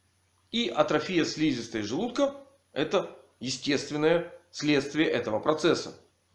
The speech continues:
Статистика говорит о том, что атрофический гастрит — это резкое повышение вероятности рака желудка,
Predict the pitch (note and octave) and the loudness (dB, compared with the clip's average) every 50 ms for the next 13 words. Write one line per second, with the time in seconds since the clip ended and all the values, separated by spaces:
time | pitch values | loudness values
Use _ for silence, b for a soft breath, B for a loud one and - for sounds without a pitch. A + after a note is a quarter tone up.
0 | _ _ _ _ _ _ _ _ - - E3 E3 - A3+ G3+ - - - D#3+ C#3+ | _ _ _ _ _ _ _ _ -4 -2 0 0 0 -2 -4 -4 0 2 4 4
1 | D3 C#3+ D3 C3+ B2+ C3 - A3 C4 D4 C4+ - B B B B B B - - | 4 4 2 2 0 2 4 4 4 4 4 -2 B B B B B B -4 4
2 | E3+ D#3+ D#3 D#3 D#3 D#3+ F#3 F3 C3+ C#3+ B2+ - - B2+ B2 A#2+ A#2+ - F#3 F#3+ | 6 6 8 8 6 4 4 -2 -2 -2 -4 -2 0 2 4 4 2 2 0 0
3 | C4 D4+ - - - - _ _ _ _ _ _ _ _ _ - G#3 B3 B3 C#4 | 0 0 -2 -4 -12 -20 _ _ _ _ _ _ _ _ _ -2 0 0 6 6
4 | C4+ B3+ B3 - - - - _ _ _ A2 D#3+ A3+ G3+ - - F3+ D#3+ D#3 D#3 | 6 6 6 0 -8 -14 -18 _ _ _ 2 4 4 4 4 4 4 4 4 4
5 | D3+ C#3+ D3 - - D#3 C#3 C3 B2 G#2+ A2+ A#2 A#2+ B2 B2 A#2+ - A2 G#2+ - | 2 2 2 0 0 0 2 2 2 0 0 2 4 4 4 2 0 -4 -8 -8
6 | - G#2 - - A#2+ C3 C3+ B2 - A2+ G2 - A2 D#3+ B3 C4+ C4 - C#4+ C4+ | -10 -10 -4 2 6 6 6 6 4 0 -6 -6 -4 -2 -2 -2 0 0 -2 -2
7 | B | B